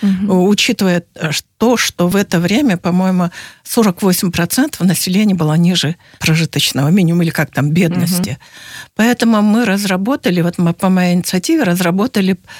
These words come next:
Speaker 2: такую проблему. Какая-то нравилась, кому-то н-, не нравилась, но тем не менее мы решили, значит, вот эти четыре тысячи, там, пятьсот, э, бюджетных мест разделить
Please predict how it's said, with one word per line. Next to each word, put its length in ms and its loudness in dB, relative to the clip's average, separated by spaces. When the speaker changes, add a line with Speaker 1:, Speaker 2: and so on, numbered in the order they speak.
Speaker 2:
такую 300 2
проблему. 460 0
Какая-то 460 -2
нравилась, 540 0
кому-то 320 0
н-, 200 -2
не 140 2
нравилась, 580 0
но 100 -2
тем 220 0
не 80 2
менее 280 2
мы 100 2
решили, 480 -2
значит, 380 0
вот 200 0
эти 360 0
четыре 380 0
тысячи, 400 0
там, 280 -2
пятьсот, 560 -2
э, 180 2
бюджетных 600 0
мест 300 0
разделить 640 0